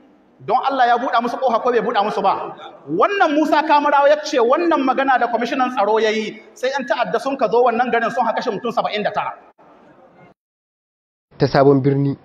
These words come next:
Speaker 2: An je sun kira waya, sun kira ni, sun kira kwamishina. A matsayinsa na kwamishinan security cewa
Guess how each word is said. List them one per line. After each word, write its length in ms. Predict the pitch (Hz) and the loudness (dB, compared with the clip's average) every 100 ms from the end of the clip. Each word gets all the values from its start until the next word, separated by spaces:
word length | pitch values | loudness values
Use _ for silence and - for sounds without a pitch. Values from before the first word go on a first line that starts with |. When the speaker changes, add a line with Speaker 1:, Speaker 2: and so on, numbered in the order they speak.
| _ - - - - - - - - - - - - | _ -20 -20 -20 -20 -20 -20 -20 -20 -20 -20 -20 0
Speaker 2:
An 160 | 147 156 | 2 4
je 340 | 156 170 165 147 - | 6 6 6 2 -10
sun 260 | - 160 | -4 -2
kira 260 | 160 165 160 | 2 4 6
waya, 200 | 170 147 | 6 4
sun 200 | - 160 | 2 -4
kira 260 | 156 165 170 | 2 2 4
ni, 80 | 135 | 2
sun 160 | 135 | -2
kira 180 | 127 135 | 2 2
kwamishina. 500 | 127 104 - 107 95 - - - - - - - - - - - - | 2 -4 -4 -6 -6 -12 -20 -20 -20 -20 -20 -20 -20 -20 -20 -20 -4
A 100 | 113 | 2
matsayinsa 460 | 135 - 165 170 | 2 4 4 4
na 60 | 139 | 2
kwamishinan 420 | 123 113 110 113 | 2 0 0 -2
security 400 | 98 - 113 113 | -2 -4 -4 -2
cewa 580 | 104 - 156 131 123 123 | -6 2 6 6 6 2